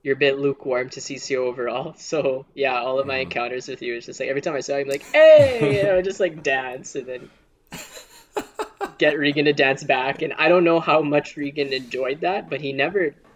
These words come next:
Speaker 2: I, I enjoyed it.
Speaker 1: he never turned me, turned me down. He always danced back. Um, for the advice, that's tricky. Maybe s-, maybe part of this is that's just, like, a natural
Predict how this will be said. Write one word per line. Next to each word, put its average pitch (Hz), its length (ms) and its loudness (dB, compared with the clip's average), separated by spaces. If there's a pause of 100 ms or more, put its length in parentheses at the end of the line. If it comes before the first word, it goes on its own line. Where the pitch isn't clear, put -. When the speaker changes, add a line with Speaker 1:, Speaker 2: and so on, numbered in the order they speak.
Speaker 2:
I, 175 140 2
I 185 200 0
enjoyed 123 420 -4
it. 107 80 -2
Speaker 1:
he 170 60 4
never 196 220 2
turned 202 320 0
me, 165 180 -6 (200)
turned 185 220 -2
me 151 80 -4
down. 135 360 -4
He 143 120 -4
always 165 240 -2
danced 143 320 -4
back. 127 400 -4 (540)
Um, 131 580 -2 (840)
for 175 180 0
the 190 200 0
advice, 147 640 -2 (1000)
that's 185 160 -2
tricky. 156 320 -2
Maybe 147 220 0
s-, 160 160 -8
maybe 143 220 -4
part 151 220 0
of 143 60 -2
this 139 200 -4
is 127 100 -14
that's 123 280 -6
just, - 180 -12
like, 123 160 -8
a 131 40 -4
natural 123 640 -10